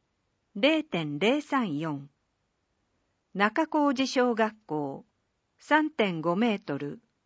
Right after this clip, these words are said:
零点零三九。大沼小学校、三点五メートル。零点零四四。久慈中学校、三点五メートル。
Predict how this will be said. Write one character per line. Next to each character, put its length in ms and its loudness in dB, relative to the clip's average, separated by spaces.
零 280 4
点 340 -4
零 240 2
三 400 -4
九。 340 -4
大 240 8
沼 280 4
小 300 2
学 180 0
校、 400 -4
三 320 2
点 320 -2
五 140 0
メ 180 2
ー 40 -4
ト 200 -6
ル。 240 -10
零 260 4
点 380 -4
零 280 2
四 300 0
四。 380 -6
久 160 2
慈 160 0
中 300 0
学 200 0
校、 400 -4
三 380 2
点 260 -2
五 160 -2
メ 200 2
ー 60 -12
ト 160 -6
ル。 240 -12